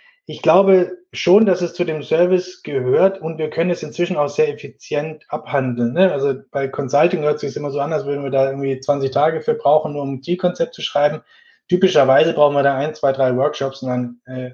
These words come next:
ist da, äh, hat man die Klarheit in einem Maße geschaffen, dass sie ausreicht, weil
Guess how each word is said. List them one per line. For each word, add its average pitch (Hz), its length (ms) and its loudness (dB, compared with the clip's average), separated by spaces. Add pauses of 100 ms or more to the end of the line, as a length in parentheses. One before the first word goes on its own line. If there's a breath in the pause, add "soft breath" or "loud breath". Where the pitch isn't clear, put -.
ist - 220 -20
da, 131 160 -6
äh, 147 160 -6 (360)
hat - 240 -4
man 160 100 -2
die 139 100 -6
Klarheit 147 720 -2 (380 soft breath)
in 165 140 -4
einem 147 120 0
Maße 180 380 2
geschaffen, 160 440 -2
dass 135 160 -2
sie - 180 -12
ausreicht, 120 760 -6
weil 123 240 -4